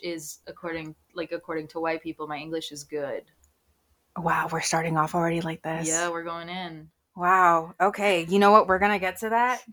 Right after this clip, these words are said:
Speaker 2: So hold that thought. <laughs> All right. Um, do you want or have ever visited your home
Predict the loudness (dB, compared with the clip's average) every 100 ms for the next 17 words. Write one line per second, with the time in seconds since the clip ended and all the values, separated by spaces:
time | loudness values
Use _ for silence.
0 | -20 _ _ _ _ _ _ _ _ -6
1 | -4 0 2 6 6 6 6 6 4 4
2 | 4 4 0 -2 -2 -8 -12 _ -16 -14
3 | 0 4 6 4 8 10 10 8 -2 -14
4 | _ _ _ _ -6 -2 -2 -2 4 8
5 | 8 6 0 0 2 2 0 -2 -2 -4
6 | -4 -4 -6 -8 -8 -8 -10 -10